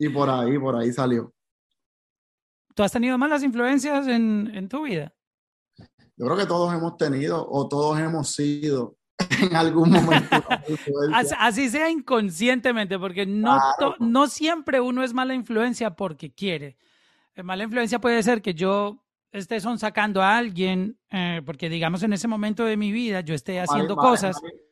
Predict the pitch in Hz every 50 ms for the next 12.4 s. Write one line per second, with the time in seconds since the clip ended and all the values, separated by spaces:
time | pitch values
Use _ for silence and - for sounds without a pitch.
0 | _ _ _ 127 139 139 139 156 165 160 165 - 165 175 180 185 180 165 175 180
1 | 180 175 180 175 175 180 185 190 - - 170 175 185 196 190 185 180 170 165 165
2 | 165 180 180 185 185 185 - 185 175 160 165 175 185 - 185 180 - - 165 160
3 | 165 170 180 175 - 180 170 165 156 160 165 160 160 175 180 175 185 175 165 170
4 | 170 170 160 156 147 151 165 175 175 175 165 160 156 156 165 180 180 170 156 175
5 | 180 175 170 185 196 185 170 - - 185 190 190 190 175 165 165 233 180 147 -
6 | - 214 220 208 185 156 - _ _ _ _ - 127 123 127 143 160 160 165 -
7 | 262 285 330 - - - 285 220 214 277 302 - - - 240 - - 220 208 -
8 | 226 - - 247 277 247 226 247 233 190 233 254 269 262 262 247 233 165 - 226
9 | 226 208 233 226 - - - 214 185 175 190 214 220 214 180 165 151 185 165 -
10 | - - _ 196 175 175 165 143 151 131 113 - - 160 156 139 123 135 143 139
11 | 127 - 147 151 165 175 180 180 180 170 160 147 139 131 120 139 131 131 139 143
12 | 143 143 - - 131 120 120 -